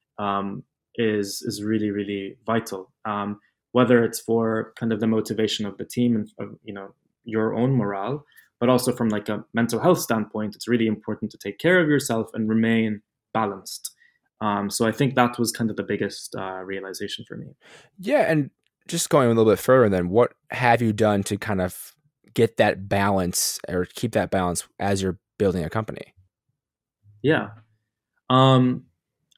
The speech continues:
Speaker 1: so this isn't gonna be a great answer, but I think just
Speaker 2: <laughs>
Speaker 1: being intentional about it, like, being, like, realizing that,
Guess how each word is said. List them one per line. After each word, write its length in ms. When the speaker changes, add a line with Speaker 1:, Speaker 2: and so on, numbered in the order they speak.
Speaker 1:
so 680
this 160
isn't 140
gonna 160
be 100
a 60
great 320
answer, 400
but 100
I 80
think 240
just 180
Speaker 2:
<laughs> 100
Speaker 1:
being 420
intentional 720
about 340
it, 180
like, 280
being, 440
like, 180
realizing 1040
that, 300